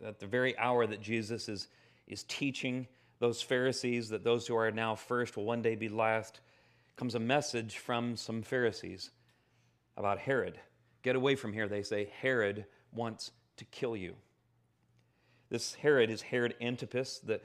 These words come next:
the tetrarch, which means one of four rulers, um, who were delegated rule under Caesar. He, he's like, he's like a governor,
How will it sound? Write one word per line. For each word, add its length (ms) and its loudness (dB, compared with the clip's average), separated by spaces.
the 80 -4
tetrarch, 600 -2
which 160 -10
means 200 -6
one 160 -4
of 80 -6
four 360 -2
rulers, 580 -6
um, 300 0
who 80 -6
were 140 2
delegated 680 2
rule 540 2
under 420 0
Caesar. 500 0
He, 100 -6
he's 200 -4
like, 140 4
he's 180 0
like 160 6
a 60 4
governor, 560 2